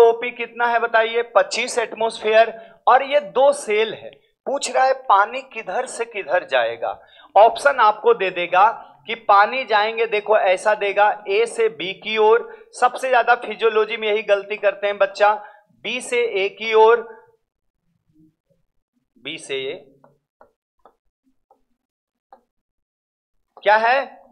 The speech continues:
बी से कहां है? ए की ओर। सी नंबर दोनों तरफ कहीं भी जा सकते हैं, दोनों तरफ बराबर,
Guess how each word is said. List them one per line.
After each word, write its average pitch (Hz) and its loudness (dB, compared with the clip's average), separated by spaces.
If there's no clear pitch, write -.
बी 247 -6
से 240 -2
कहां 226 0
है? 240 0
ए 196 -2
की 226 -8
ओर। 247 6
सी 269 -8
नंबर 240 0
दोनों 220 0
तरफ 247 0
कहीं 214 0
भी 226 -8
जा 220 2
सकते 226 -6
हैं, 226 -4
दोनों 214 2
तरफ 226 0
बराबर, 196 4